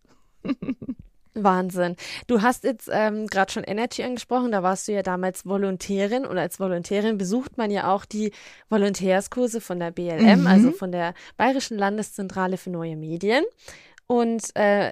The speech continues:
Speaker 2: seit diesem Jahr <laughs> bist du, äh, da keine Teilnehmerin, <laughs> sondern, äh, Dozentin.
Speaker 1: Auch eine Sache, die ich mir, ich hab die natürlich auch alle gemacht, die B-L-M-Kurse.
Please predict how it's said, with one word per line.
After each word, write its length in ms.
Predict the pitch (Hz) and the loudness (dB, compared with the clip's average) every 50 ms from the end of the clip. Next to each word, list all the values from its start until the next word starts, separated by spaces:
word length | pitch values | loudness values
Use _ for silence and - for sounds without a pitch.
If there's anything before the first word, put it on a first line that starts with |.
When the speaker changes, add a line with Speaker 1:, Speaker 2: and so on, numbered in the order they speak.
| _ - | _ -6
Speaker 2:
seit 360 | 214 185 208 214 185 170 - | -2 0 2 0 0 0 -2
diesem 240 | 202 208 - 269 262 | -6 -4 -4 -4 -2
Jahr 380 | 240 220 208 220 247 285 302 - _ - _ | 0 2 2 2 2 0 -2 -6 _ -16 _
<laughs> 240 | 202 - 214 202 - _ _ _ | -8 -8 -8 -8 -8 _ _ _
bist 240 | 285 294 - - - | -4 -4 -2 2 4
du, 100 | 247 240 | 6 8
äh, 320 | 214 143 - - - - | 8 6 4 0 -4 -6
da 320 | 196 - 208 196 190 180 - | 0 2 2 4 4 2 0
keine 480 | - - - - 190 202 202 190 185 | -4 -8 -2 0 0 0 0 -2 -4
Teilnehmerin, 840 | - - - 226 320 427 392 220 - 359 - 175 185 175 180 202 214 | -6 -4 -2 2 4 4 6 8 6 6 6 6 4 4 4 0 0
<laughs> 20 | 208 | 2
sondern, 420 | 220 214 202 202 214 208 202 190 | 0 2 2 2 0 0 -2 -2
äh, 240 | - 196 190 185 339 | 0 2 2 2 2
Dozentin. 840 | 202 208 208 - 285 285 320 440 403 - - 190 165 165 170 208 202 - - - - - | 2 0 0 4 4 4 4 4 2 0 0 0 0 0 0 -2 -2 -2 0 0 2 6
Speaker 1:
Auch 260 | - 185 - 415 - | 8 8 8 8 8
eine 300 | 320 - 311 311 302 285 | 6 4 6 6 4 6
Sache, 320 | 240 262 285 330 - 330 | 6 4 4 6 4 4
die 200 | 226 262 254 - | 4 4 2 2
ich 140 | 302 - - | 2 0 2
mir, 100 | 302 254 | 0 0
ich 120 | - 220 269 | 2 4 2
hab 120 | 277 - | 2 2
die 120 | - 277 | 0 0
natürlich 400 | 254 269 262 - 285 285 262 - | 0 0 2 4 4 4 4 4
auch 160 | - 185 285 320 | 4 4 4 4
alle 200 | 330 330 311 294 | 4 4 4 4
gemacht, 320 | 277 240 233 226 220 - | 4 4 4 2 2 2
die 100 | 233 202 | 0 2
B-L-M-Kurse. 1000 | 180 202 196 190 190 - 175 190 208 220 - 208 220 220 233 214 247 262 294 | 4 6 8 8 8 8 6 4 4 2 4 4 6 6 6 6 4 4 2